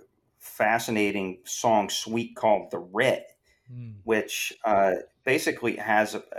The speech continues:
Speaker 1: you know, has, uh, two or three really great riffs that have nothing to do with each other. And so it's almost like this stitched together suite, uh, that's on it. But like you said, with The Writ, it, it definitely makes you think of, like,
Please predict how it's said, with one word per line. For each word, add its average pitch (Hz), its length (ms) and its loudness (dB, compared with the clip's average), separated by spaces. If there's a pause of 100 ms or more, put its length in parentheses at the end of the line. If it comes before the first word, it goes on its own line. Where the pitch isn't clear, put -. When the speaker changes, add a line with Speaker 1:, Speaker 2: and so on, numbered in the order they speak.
(220)
Speaker 1:
you 113 140 -10
know, - 160 -10
has, 107 680 0 (760)
uh, 98 320 4 (440)
two - 160 0
or 147 200 2
three 139 720 -2
really 117 520 0
great 107 440 -2
riffs 101 440 0
that 90 140 -10
have 104 220 -2
nothing 104 360 0
to 95 80 -6
do 92 100 -6
with 113 160 -2
each 123 180 -6
other. 139 280 -4 (500)
And 110 160 -4
so 120 120 0
it's 113 120 -6
almost 131 240 0
like 113 160 -2
this 101 180 -6
stitched - 480 -4
together 101 380 0
suite, - 580 -8 (540)
uh, 101 240 4
that's 98 240 -4
on 98 200 2
it. 110 160 -2
But - 180 -4
like 104 180 -2
you 113 60 -10
said, 98 160 -6
with 110 120 -4
The 110 80 0
Writ, 95 440 -2
it, 98 280 -10
it 95 300 -12
definitely 107 400 -2
makes 101 260 -4
you 104 80 -12
think 98 320 -8
of, 98 140 -8
like, 92 180 -8